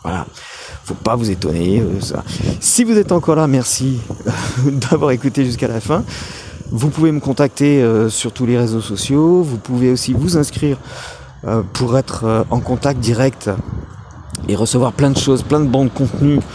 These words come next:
avec le lien qui se trouve juste en dessous de cette vidéo. Et puis vous pouvez, enfin de ce podcast aussi. Et vous pouvez bien sûr vous abonner à cette chaîne YouTube si vous écoutez sur YouTube. Et puis bien sûr au podcast si vous écoutez le podcast. Voilà. Je vous souhaite une bonne journée, une bonne soirée suivant à laquelle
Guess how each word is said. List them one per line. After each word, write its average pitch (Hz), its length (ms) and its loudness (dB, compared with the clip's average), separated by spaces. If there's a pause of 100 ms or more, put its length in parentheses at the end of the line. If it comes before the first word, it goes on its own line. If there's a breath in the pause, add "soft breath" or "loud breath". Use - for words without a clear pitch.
(240 loud breath)
avec 120 240 0
le 131 100 6
lien 131 140 4
qui 113 120 -4
se - 60 -6
trouve 98 280 0
juste 117 240 -2
en 135 40 4
dessous 127 180 -4
de 113 120 -2
cette 107 180 -2
vidéo. 117 420 2
Et 113 80 2
puis - 200 -6
vous 107 80 -4
pouvez, 110 340 2
enfin - 180 -6
de 90 120 -4
ce - 120 -4
podcast - 380 -6
aussi. 98 220 0 (500 loud breath)
Et 139 120 4
vous 110 100 0
pouvez 98 220 0
bien 85 120 -4
sûr 160 160 0
vous 127 120 0
abonner 110 340 2
à - 60 0
cette - 200 -2
chaîne 160 400 0
YouTube 139 460 0 (120)
si - 220 -6
vous 107 120 -2
écoutez 170 300 0
sur 175 200 2
YouTube. 139 360 0
Et - 180 -6
puis - 100 -10
bien 80 120 -6
sûr 170 160 2
au 147 40 0
podcast 151 520 0
si - 160 -8
vous 87 100 -6
écoutez - 280 -2
le 180 80 4
podcast. 147 460 0
Voilà. 120 220 2 (540 loud breath)
Je 143 140 4
vous 214 100 2
souhaite 196 260 0
une 165 220 4
bonne 156 220 2
journée, 165 200 4
une 147 60 4
bonne 139 160 2
soirée 139 260 2
suivant 117 240 0
à 113 40 2
laquelle 107 560 0